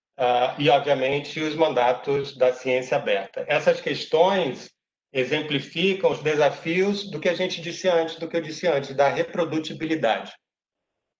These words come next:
Então, no artigo, aquele pesquisador levantou essa questão da dificuldade dele, e aqui a gente vê na prática, no artigo, isso acontecendo. Em dois mil e dezessete,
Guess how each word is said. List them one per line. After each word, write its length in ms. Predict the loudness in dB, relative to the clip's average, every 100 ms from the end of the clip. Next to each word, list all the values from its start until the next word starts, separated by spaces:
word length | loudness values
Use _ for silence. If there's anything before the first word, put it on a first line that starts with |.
| _ _
Então, 300 | -8 2 2
no 80 | 4
artigo, 640 | 2 0 -4 -2 -2 -2 -2
aquele 380 | -2 0 -4
pesquisador 920 | -4 -6 -4 2 2 2 -2 -2 -6 -8
levantou 580 | 0 2 2 0 2 2
essa 180 | 2 -2
questão 600 | -4 -6 -2 0 0 -4 _
da 100 | -2
dificuldade 720 | -2 -2 -8 -2 2 2 0
dele, 480 | -4 -2 -2 -2 -6
e 100 | 0
aqui 580 | 0 0 -8 -6 -6 -6 -4
a 120 | -2
gente 300 | 0 -2 -2
vê 160 | 0
na 140 | 0 0
prática, 720 | 0 2 2 0 -2 -2 -2 -6 _ _ -2
no 100 | 0
artigo, 720 | 0 -2 -8 -6 -6 -6 -8 -12 _ _ _
isso 220 | -8 0
acontecendo. 760 | 0 0 -2 -2 -4 -6 -18 -20 _ _ _ _ _ _ _ _ _ _ _ _ _ _ _ _ _ _ _ _ _ _ _
Em 80 | 0
dois 200 | 2 2
mil 120 | 2
e 40 | 0
dezessete, 1160 | 4 4 4 2 4 6 4 2 -6 -10 -10